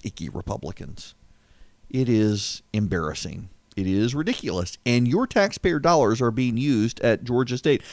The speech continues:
I wonder what Earl, Earl Earhart has to say about this. You know, he's been trying in the state legislature in Georgia, trying to pass legislation to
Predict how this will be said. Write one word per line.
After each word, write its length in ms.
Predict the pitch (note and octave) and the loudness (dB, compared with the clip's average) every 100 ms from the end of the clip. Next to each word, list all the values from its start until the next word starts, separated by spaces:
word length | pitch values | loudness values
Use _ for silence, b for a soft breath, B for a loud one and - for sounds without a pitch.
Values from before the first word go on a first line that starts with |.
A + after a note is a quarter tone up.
| B | B
I 160 | - F#3+ | 4 4
wonder 240 | G3+ D4+ | 6 4
what 140 | D4+ B3+ | 6 6
Earl, 320 | D#3+ E3+ F3 - | 6 6 6 6
Earl 240 | F3 F3 | 6 8
Earhart 340 | D3+ C3 B2+ G#2 | 8 8 8 6
has 140 | G#2+ | 4
to 60 | - | 4
say 100 | A2 | 4
about 160 | G2+ | 6
this. 180 | F#2 F#2+ | 4 2
You 60 | F3 | 4
know, 80 | F3+ | 4
he's 240 | F#3 C4+ | 6 4
been 160 | B3+ G#3 | 2 0
trying 320 | F3+ D3+ C#3 | 4 4 4
in 120 | C3 | 2
the 40 | A2+ | 2
state 220 | F3+ F3+ | 2 4
legislature 560 | D3 C3+ - B2+ C3 | 4 2 -2 -2 2
in 80 | G#2 | 0
Georgia, 460 | G#2 C3 B2 G2 F#2 B B B | 4 4 4 2 -2 B B B
trying 680 | - E3 F#3+ F#3 E3+ D3+ C#3 | -2 4 6 6 6 4 2
to 280 | D3+ B2+ | 4 4
pass 520 | A#2 D3+ D#3+ D3 C#3+ - | 4 4 6 6 4 2
legislation 720 | B2 A2 G#2+ D3 C#3 A2 G2+ | 2 2 2 2 2 0 0
to 260 | G2+ A2+ G2 | 0 -2 -2